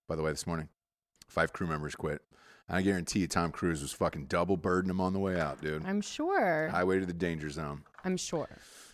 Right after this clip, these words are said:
Speaker 1: But I, th-, I think he was in the right, and I think that, uh, you know, when you produce a film to go through that many hoops, I can't even imagine on a fucking goddamn two hundred million dollar budget how, what you have to go through producing-wise.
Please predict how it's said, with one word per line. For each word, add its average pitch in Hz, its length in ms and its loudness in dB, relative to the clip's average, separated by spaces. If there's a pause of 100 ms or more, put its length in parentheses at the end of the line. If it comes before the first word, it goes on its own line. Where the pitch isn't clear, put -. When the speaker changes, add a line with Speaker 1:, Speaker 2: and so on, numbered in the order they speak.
(120)
Speaker 1:
But 127 120 12
I, 160 100 12
th-, 185 160 6
I 165 80 12
think 165 180 4
he 156 100 4
was 147 140 8
in 143 100 8
the 135 80 10
right, 123 300 12
and 117 120 6
I 113 60 10
think 120 360 4
that, 113 360 8
uh, 104 260 12
you 123 60 2
know, 107 120 8
when 107 120 6
you 135 140 6
produce 123 480 4
a 113 40 2
film 117 380 4 (100)
to 104 120 2
go 104 180 8
through 104 220 2
that 95 200 8
many 101 220 6
hoops, 98 340 4 (240)
I 113 100 4
can't 135 260 2
even 98 120 2
imagine 82 540 4
on 82 180 -2
a 76 40 0
fucking 78 500 -2 (1040)
goddamn 92 400 6
two 110 240 2
hundred 98 300 2
million 87 280 2
dollar 80 280 4
budget 87 360 2 (420)
how, 101 300 4
what 98 280 -2
you 110 100 6
have 120 160 6
to - 80 0
go 101 160 6
through 107 160 2
producing-wise. 120 800 -2